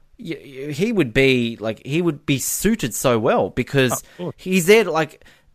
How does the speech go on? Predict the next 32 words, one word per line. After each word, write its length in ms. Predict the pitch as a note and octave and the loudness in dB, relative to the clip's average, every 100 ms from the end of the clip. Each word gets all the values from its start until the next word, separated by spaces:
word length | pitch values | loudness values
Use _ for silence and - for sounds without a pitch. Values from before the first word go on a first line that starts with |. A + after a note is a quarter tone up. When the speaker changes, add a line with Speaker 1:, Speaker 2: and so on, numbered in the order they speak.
| - | 0
Speaker 1:
people 240 | B3+ D4 | 2 6
often 220 | C4 A3 | 4 4
talk 300 | F#3 G3 - | 2 4 4
that 120 | B2 | -2
this 160 | C#3+ D3+ | -4 -2
season 460 | D3+ D3 C3 A2 G#2+ | 0 0 0 -2 2
only 280 | C3+ C3 A#2 | 2 2 2
had, 200 | B2+ G#2+ | 0 0
like, 180 | F#2 - - | -6 -10 -2
two 180 | D3 | 2
people, 320 | C3 A#2 A#2 F2 | 2 0 -2 -4
three 220 | A2+ A#2+ | -2 -2
people 300 | A#2+ A2+ G#2+ | -2 -2 -2
who 40 | |
were 60 | G#2 | -4
playing 320 | - G#2+ G#2 | -4 -6 -6
the 80 | F2+ | -4
game. 280 | A2 A2 - - - _ _ G3 | -2 -2 -6 -16 -20 _ _ -4
David 380 | D3 A3+ D#4+ E4 | 4 4 4 0
is 100 | A#2 | -4
playing 380 | - A#2+ E3+ D#3+ | -2 -2 0 -2
the 80 | F#2 | -2
game. 360 | A2 F#3+ - - - - _ | -2 -2 -6 -14 -20 -20 _
And, 240 | - D#3+ E3 | 0 0 2
and 240 | G3+ G#3 | 0 4
yes, 260 | G#3 C4+ - _ _ _ | 4 4 0 _ _ _
again, 400 | C#3 D#3+ G#3 G#3 - | 0 2 4 0 -4
people 240 | C#3 F#3+ G3+ | -2 0 -2
play 220 | - F#3+ | 2 4
the 100 | F3+ | 4
game 240 | E3+ F3+ | 2 2
differently, 500 | D3+ D#3 E3+ D#3 A3 | 0 -2 -2 -4 -6